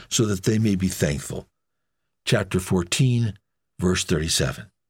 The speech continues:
Clearly, this supplication was made when Ishmael was an infant, many years before helping his dad raise the foundation of the Kaaba.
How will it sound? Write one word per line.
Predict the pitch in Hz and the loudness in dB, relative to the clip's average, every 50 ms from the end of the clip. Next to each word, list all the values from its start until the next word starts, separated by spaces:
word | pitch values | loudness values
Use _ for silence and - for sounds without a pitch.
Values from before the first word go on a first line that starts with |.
| _ _ _ _ _ _ _ _ _ _ _ _ _ _ _ _ _ _ _ _ _ _ _ _ _ _ _ _ - | _ _ _ _ _ _ _ _ _ _ _ _ _ _ _ _ _ _ _ _ _ _ _ _ _ _ _ _ -10
Clearly, | - - - 180 190 196 151 101 85 78 71 - | -8 -2 0 2 2 4 2 2 0 -2 -2 -2
this | - 139 139 135 | 0 2 2 2
supplication | - 151 135 131 - 135 - - - 98 85 - 92 92 95 | 4 2 0 0 0 -2 -2 2 2 2 2 2 2 4 4
was | 98 98 92 | 4 2 2
made | 98 101 101 101 98 95 95 95 | 2 2 4 4 4 4 2 2
when | - - 98 95 - | 0 0 0 0 0
Ishmael | 123 123 - - - 110 101 98 95 | 0 0 0 2 2 2 2 4 2
was | 92 95 90 85 | 2 2 2 2
an | 95 92 90 | 2 2 2
infant, | 85 78 69 - - - - - _ | 2 0 -2 -4 -8 -8 -10 -10 _
many | - 110 127 143 156 165 | 0 2 2 4 4 4
years | 160 139 127 120 113 110 104 95 92 | 4 4 4 4 4 4 2 0 0
before | - 98 92 - 101 92 | -2 -2 0 2 2 2
helping | - 101 98 95 95 90 | 4 2 2 2 2 2
his | 87 92 87 80 | 2 2 2 0
dad | 82 85 110 110 101 92 90 85 78 - - | 0 0 2 2 4 2 2 0 -2 -2 0
raise | 95 98 101 98 92 87 | 2 2 2 2 0 -2
the | 90 | -2
foundation | - - 98 98 95 92 113 110 101 90 - 78 76 80 - _ _ _ _ _ - | 0 0 2 2 2 2 2 2 2 2 0 -2 -2 -6 -8 _ _ _ _ _ -6
of | - 95 95 87 | -2 0 2 2
the | 92 | 0
Kaaba. | 90 - - 110 101 90 87 69 67 67 - | -2 -2 -2 0 2 2 2 0 -4 -8 -8